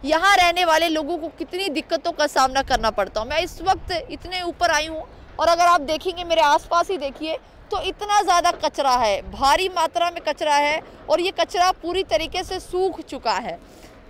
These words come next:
आप सोचिए, मैं यहाँ खड़ी हूँ, इतनी ज़्यादा बदबू आ रही है जो असहनीय है और यहाँ पर पास में ही अस्पताल है। अस्पताल में लोग अपना इलाज कराने जाते हैं और सोचिए,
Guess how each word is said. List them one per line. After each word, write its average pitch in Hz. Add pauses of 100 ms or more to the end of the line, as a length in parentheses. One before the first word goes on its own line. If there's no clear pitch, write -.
आप 339
सोचिए, 381
मैं 359
यहाँ 359
खड़ी -
हूँ, 370
इतनी 381
ज़्यादा 320
बदबू 247
आ 339
रही 320
है 311 (300)
जो 285
असहनीय 330
है 302 (360)
और 339
यहाँ 330
पर 370
पास 349
में 349
ही 349
अस्पताल 302
है। 277 (340)
अस्पताल 370
में 403
लोग 370
अपना 370
इलाज 320
कराने 359
जाते 302
हैं 311 (380)
और 339
सोचिए, 381